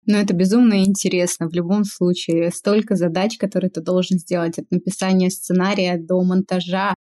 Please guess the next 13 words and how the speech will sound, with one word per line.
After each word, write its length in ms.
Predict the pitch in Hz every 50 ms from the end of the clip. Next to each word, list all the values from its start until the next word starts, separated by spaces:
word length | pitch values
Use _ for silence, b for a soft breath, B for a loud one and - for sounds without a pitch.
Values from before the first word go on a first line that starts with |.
| _ -
до 260 | 196 196 202 208 196
вообще 280 | 196 190 - - 220 196
держать 420 | 175 196 185 190 202 196 196 196
себя 240 | - - 180 190 185
в 80 | -
камере 460 | - - 214 202 196 190 185 180 180 170
и 60 | 170
правильно, 400 | - 202 190 190 190 185 180 180
красиво 420 | - - 190 - - - 180 175 170
говорить. 540 | 165 180 180 185 185 233 285 294 - - _ _
Очень 340 | - 196 208 - - - 202
здорово, 560 | - 170 170 190 208 247 320 330 254 214 185 185
что 640 | - - - - _ - 196 196 196 196 190 190